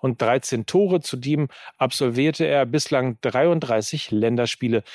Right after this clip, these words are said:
Im Sommer zwanzig neunzehn war er für eine fest beschriebene Ausstiegsklausel in Höhe von siebzig Millionen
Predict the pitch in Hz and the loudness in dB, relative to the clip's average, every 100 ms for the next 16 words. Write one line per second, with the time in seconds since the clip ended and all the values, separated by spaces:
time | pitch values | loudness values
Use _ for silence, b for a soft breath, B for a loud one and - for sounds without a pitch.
0 | B B 147 131 135 - - 110 147 220 | B B 2 2 0 -4 -6 0 2 4
1 | 240 240 - 143 123 123 135 147 160 156 | 4 2 0 -2 -2 -2 0 0 2 0
2 | 147 B B B 123 139 135 - 147 135 | -2 B B B 2 2 2 2 2 0
3 | - 143 131 135 123 - - 233 - 190 | -2 -2 -2 -2 -2 -2 -2 -2 -2 -2
4 | - 185 165 151 - 156 - 143 - - | 0 0 0 0 0 -2 -2 -4 -4 0
5 | 135 123 135 131 117 127 - 120 120 165 | 2 2 0 0 2 2 2 0 0 -2
6 | 170 151 139 127 120 120 | -6 0 2 2 2 0